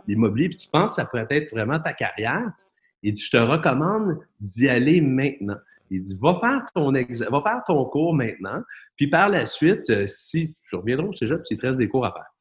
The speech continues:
Fait que j'ai dit, « C'est correct, je vais faire ça comme ça. » Puis, euh, j'ai été voir ma mère, j'ai dit, « Hey, maman, tu penses-tu que je suis trop jeune, moi, pour devenir courtier immobilier ?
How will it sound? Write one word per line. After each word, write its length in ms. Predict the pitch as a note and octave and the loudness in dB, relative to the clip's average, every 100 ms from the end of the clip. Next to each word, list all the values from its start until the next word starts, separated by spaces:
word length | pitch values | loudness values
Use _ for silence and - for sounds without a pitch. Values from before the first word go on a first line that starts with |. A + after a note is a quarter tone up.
| _ _ - | _ _ -18
Fait 60 | |
que 60 | F#2+ | -6
j'ai 80 | G#2 | -6
dit, « 100 | G2 | -4
C'est 160 | - | 2
correct, 280 | D#3+ C3 - - | 2 2 -2 -8
je 160 | A2+ G#2 | -8 -2
vais 140 | C#3 C#3+ | -2 2
faire 200 | D#3+ C3+ | 0 2
ça 140 | F3+ | 0
comme 220 | F3+ G2+ | 0 -4
ça. » 120 | - - - G2 _ _ _ _ _ _ - - | -6 -8 -8 -8 _ _ _ _ _ _ -20 -6
Puis, 400 | B2 C#3+ D3+ D3+ - - A2 | 2 4 4 0 -16 -4 4
euh, 280 | A#2 A2 | 6 6
j'ai 120 | G#2+ A2 | 4 2
été 120 | A2 | 4
voir 160 | A#2+ | 4
ma 80 | A#2+ | 2
mère, 200 | G#2+ F3+ | 0 -4
j'ai 120 | D#3+ | -6
dit, « 40 | G2 | -2
Hey, 80 | C3 | -2
maman, 160 | C#3+ F3+ | 0 -4
tu 80 | - | -6
penses-tu 340 | G2+ - E3+ | -10 -8 -4
que 140 | C#3 | -2
je 60 | G2+ | -2
suis 80 | - | -4
trop 240 | G2+ G2 | -2 -2
jeune, 240 | G2 C#3+ D3 | 0 2 2
moi, 120 | G#2 | 0
pour 140 | G2 | -4
devenir 260 | G2 G#2+ A#2+ | -2 -2 -2
courtier 320 | A2 - C3 | -4 -4 -4
immobilier ? 580 | A#2 F#2+ F2+ A2+ C#3 C#3 | -2 -4 -4 0 0 0